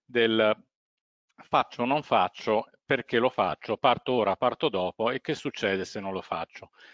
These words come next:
Ma il quadro è molto incoraggiante perché l'Europa sta puntando tantissimo su queste tematiche, non è solo un problema di decarbonizzazione, come vedremo tra poco, e nel, attraverso la New Renewable Energy Directive due,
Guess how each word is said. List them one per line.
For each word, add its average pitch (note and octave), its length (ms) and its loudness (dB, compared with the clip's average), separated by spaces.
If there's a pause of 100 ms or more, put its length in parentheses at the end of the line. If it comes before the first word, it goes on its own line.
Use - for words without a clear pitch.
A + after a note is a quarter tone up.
(120)
Ma F3 160 4
il E3 80 2
quadro F3+ 360 4
è - 20 0
molto A#2 280 -2
incoraggiante C3 760 0
perché A2+ 460 -2 (540)
l'Europa C#3 680 2
sta - 200 -4
puntando A#2 540 -2
tantissimo A#2+ 760 -2
su - 180 -14
queste G#2+ 320 -6
tematiche, A2+ 600 -2
non A#2 180 0
è B2 100 2
solo A2 200 -4
un F#2+ 80 -6
problema G2+ 340 -2
di G2 100 -4
decarbonizzazione, A2+ 1120 0
come G#2+ 260 -4
vedremo G2 400 -2
tra C#3+ 180 -4
poco, F#2 500 -2
e D3+ 360 0 (280)
nel, G#2+ 300 -2
attraverso A2 880 0
la G#2+ 100 2
New A2 460 -2
Renewable A2 480 0
Energy G#2+ 300 0
Directive G#2+ 480 0
due, C#3+ 380 2